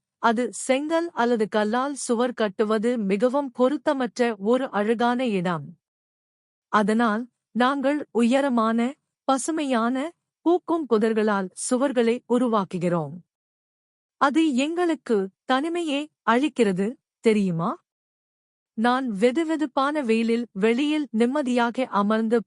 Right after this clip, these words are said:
படிக்கலாம் அல்லது புத்தகங்கள் எழுதலாம், குழந்தைகள் விளையாடுவதையோ அல்லது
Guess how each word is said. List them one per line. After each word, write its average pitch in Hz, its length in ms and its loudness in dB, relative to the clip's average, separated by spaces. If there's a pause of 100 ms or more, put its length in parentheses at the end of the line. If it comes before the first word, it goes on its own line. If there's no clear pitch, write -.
படிக்கலாம் 220 640 0
அல்லது 214 420 0
புத்தகங்கள் 269 720 -2
எழுதலாம், 196 640 -2 (380)
குழந்தைகள் 320 720 -2
விளையாடுவதையோ 226 1080 0
அல்லது 233 480 0